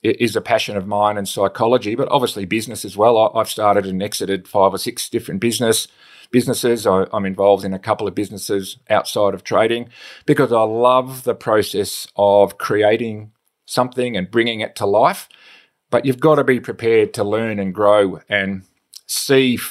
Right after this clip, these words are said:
see failure as your great teacher, or to see errors or mistakes as a great teacher.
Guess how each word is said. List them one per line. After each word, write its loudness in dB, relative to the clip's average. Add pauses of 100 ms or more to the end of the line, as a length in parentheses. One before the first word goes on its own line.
(160)
see 0 (120)
failure 2
as -2
your -6
great 0
teacher, -4 (140)
or 2
to -4
see 2 (1300)
errors 4
or -4
mistakes -2 (160)
as 2
a 2
great 0
teacher. -6